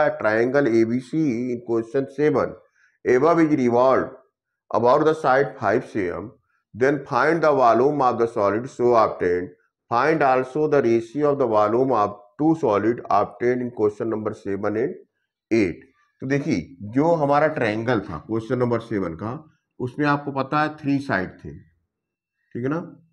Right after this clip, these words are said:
उसमें एक साइड आपका ट्वेल्व सेंटीमीटर था, सेकंड एक साइड में फ़ाइव सेंटीमीटर था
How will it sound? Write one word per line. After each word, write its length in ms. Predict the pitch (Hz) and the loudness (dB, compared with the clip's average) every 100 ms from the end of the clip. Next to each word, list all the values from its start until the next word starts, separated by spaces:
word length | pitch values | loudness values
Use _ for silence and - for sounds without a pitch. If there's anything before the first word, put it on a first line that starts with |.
| _ _ _ _ _ _ _ - | _ _ _ _ _ _ _ -14
उसमें 260 | 113 120 123 | -10 -2 2
एक 200 | 127 135 | 2 0
साइड 300 | 139 131 131 | -2 0 0
आपका 260 | 131 135 131 | -2 -4 -4
ट्वेल्व 180 | 127 123 | -2 -2
सेंटीमीटर 600 | 127 139 135 143 139 139 | -2 -4 -2 -2 -2 -4
था, 180 | 135 139 165 - _ _ _ _ _ _ _ _ _ _ _ _ _ | -6 -10 -12 -16 _ _ _ _ _ _ _ _ _ _ _ _ _
सेकंड 400 | 127 123 135 139 139 - - 110 | -6 -4 -2 -2 -4 -16 -8 -4
एक 160 | 113 | -4
साइड 280 | - 127 131 | -4 -2 -2
में 80 | 135 131 | -2 -4
फ़ाइव 260 | 110 101 101 | -2 -2 -2
सेंटीमीटर 600 | 131 131 127 135 135 131 | -2 -4 -2 -4 -4 -8
था 180 | 131 151 | -8 -12